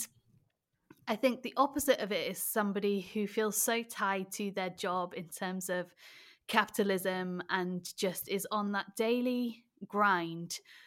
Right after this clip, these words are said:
where you just sit at a computer. I mean, even obviously that can be so creative in itself, but it's like, how do we live as human beings where we, we put creativity into everything in our day? Like, put creativity into your cooking, like,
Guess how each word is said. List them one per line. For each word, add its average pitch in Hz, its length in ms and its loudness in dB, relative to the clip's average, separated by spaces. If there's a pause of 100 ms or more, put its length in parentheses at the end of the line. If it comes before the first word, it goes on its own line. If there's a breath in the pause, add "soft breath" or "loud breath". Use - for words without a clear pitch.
(160 soft breath)
where 190 240 2
you 185 180 -2
just - 320 -2
sit 208 220 -2
at - 80 -2
a 180 200 -2
computer. 190 480 -6
I 170 60 -6
mean, 208 160 -2
even 175 400 -6
obviously 160 560 -10
that 170 220 -12
can 160 100 -12
be 156 140 -10
so 165 180 -8
creative 160 380 -12
in 160 100 -10
itself, 151 380 -10 (360 loud breath)
but - 60 -2
it's 214 100 -2
like, 226 160 6
how 302 440 8
do 302 240 -2
we 277 160 2
live 240 260 8
as 202 140 0
human 214 300 -2
beings 190 520 -2
where 185 260 -2 (320 soft breath)
we, 226 200 -2 (100)
we 247 120 0
put 262 200 -2
creativity 277 640 -2
into 185 180 -4 (220)
everything 247 680 0
in 190 60 0
our 175 200 -4
day? 214 260 0
Like, 165 340 -12
put 285 180 0
creativity 277 680 0
into 196 140 -2
your 185 120 2
cooking, 180 520 -6 (480 soft breath)
like, 196 180 -2